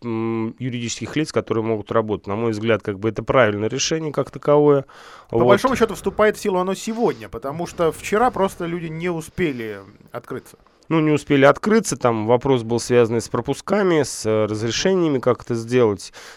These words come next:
Speaker 1: Но, по сути дела, без автосервисов, там, без рынков, э, ну, работать достаточно сложно. Хотя, как бы, с-, м, вопрос, связанный со скоплением народа, как бы серьезный, потому что, насколько я помню,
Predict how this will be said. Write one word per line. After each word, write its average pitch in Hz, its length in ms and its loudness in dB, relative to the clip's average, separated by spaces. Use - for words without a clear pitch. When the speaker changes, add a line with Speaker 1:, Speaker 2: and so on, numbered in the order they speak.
Speaker 1:
Но, 143 160 2
по 135 140 0
сути 135 300 -6
дела, 156 280 6
без 117 320 2
автосервисов, 120 800 0
там, 101 260 -4
без 98 180 -4
рынков, 123 520 -2
э, - 20 -6
ну, 104 480 -6
работать 113 400 -2
достаточно 110 500 -2
сложно. 110 440 -2
Хотя, 127 280 2
как 110 220 0
бы, 107 180 0
с-, - 580 -12
м, 104 440 -10
вопрос, 113 480 0
связанный 117 440 2
со 104 140 -8
скоплением 113 500 0
народа, 120 380 0
как 98 160 -8
бы 90 80 -12
серьезный, 117 500 0
потому 92 240 -10
что, - 120 -12
насколько 104 320 -6
я 101 60 -4
помню, 110 340 -4